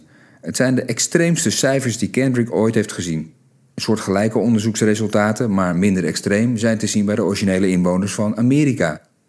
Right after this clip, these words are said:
Dat blijkt uit een review in tweeduizend vijf getiteld Stress, Trauma en Coronaire Hartziekte. Kendrick, waar je ook kijkt, is te zien dat bevolkingen die zijn blootgesteld aan significante sociale ontwrichting of grote psychosociale stressors,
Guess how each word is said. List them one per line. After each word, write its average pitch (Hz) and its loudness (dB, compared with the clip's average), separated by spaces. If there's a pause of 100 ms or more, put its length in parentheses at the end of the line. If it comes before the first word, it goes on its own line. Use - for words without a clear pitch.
(220)
Dat 120 -2
blijkt 131 0
uit 98 0
een 95 0
review 127 2
in 113 0
tweeduizend 104 -2
vijf 120 0
getiteld 107 -2 (180)
Stress, - -2
Trauma 120 0
en 98 -4
Coronaire 107 0
Hartziekte. 95 -4 (320)
Kendrick, 92 0 (100)
waar 120 0
je 131 0
ook 73 -2
kijkt, 110 -2
is - -4
te - -4
zien 123 0
dat 117 -2
bevolkingen 147 0
die 113 0
zijn 87 -2
blootgesteld 120 0
aan 107 -2
significante 120 -2
sociale 104 0
ontwrichting 131 -2
of - -10
grote 117 -2
psychosociale 92 -4
stressors, 123 -4